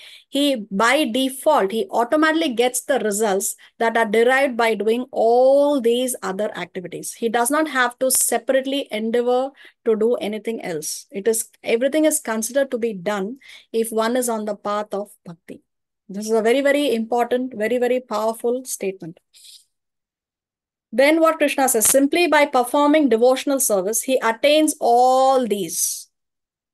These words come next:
And at the end, he reaches the supreme eternal abode. So if one person is on, is on the path of bhakti, but he's not engaged in any kind of charitable work,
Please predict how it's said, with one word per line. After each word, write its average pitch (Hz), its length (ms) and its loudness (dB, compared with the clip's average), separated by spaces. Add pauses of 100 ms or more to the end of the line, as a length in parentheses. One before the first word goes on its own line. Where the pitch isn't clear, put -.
And 220 240 0
at 208 140 0
the 220 160 2
end, 311 300 2 (180)
he 226 240 -2
reaches 254 380 -2
the 233 340 -2
supreme 254 800 -2
eternal 226 640 -4 (100)
abode. 175 380 -8 (220)
So - 180 0
if 254 160 2
one 254 220 2
person 339 260 0
is 311 60 0
on, 262 180 0
is 233 160 0
on 233 120 -2
the 220 80 -2
path 226 300 -4
of 226 160 -4
bhakti, 185 460 -10 (960)
but 208 220 -4
he's 233 140 0
not 240 180 0
engaged 247 340 0
in 233 100 -4
any 220 160 -4
kind 226 160 -2
of 214 100 -6
charitable 208 480 -4
work, 180 220 -6